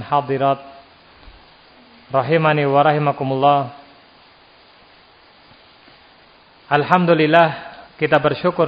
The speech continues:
kepada Allah atas kemudahan yang Allah berikan kepada kita.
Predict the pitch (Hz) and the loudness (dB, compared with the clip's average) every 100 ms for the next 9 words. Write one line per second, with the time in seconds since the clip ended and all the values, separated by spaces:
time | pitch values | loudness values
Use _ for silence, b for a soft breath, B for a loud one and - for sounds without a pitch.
0 | 151 143 147 147 143 143 151 139 123 - | -2 0 2 2 0 0 0 0 -4 -20
1 | - - - - - - - - - - | -20 -20 -20 -20 -20 -20 -20 -20 -20 -20
2 | - - 135 151 - - 156 156 165 165 | -20 -8 -2 -2 -4 -6 -2 2 2 2
3 | 160 151 151 151 156 147 151 160 170 147 | 2 0 0 2 2 2 0 -2 -2 -2
4 | 131 143 143 143 - 135 123 110 | -2 -2 0 -2 -4 -6 -6 -6